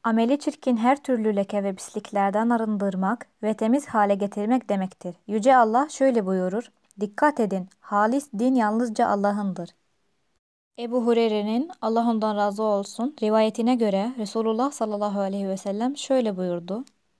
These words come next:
"Şefaatime en nail olacak en bahtiyar kişi,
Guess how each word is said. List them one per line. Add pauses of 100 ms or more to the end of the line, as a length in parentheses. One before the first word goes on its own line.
(680)
"Şefaatime
en
nail
olacak (200)
en
bahtiyar
kişi,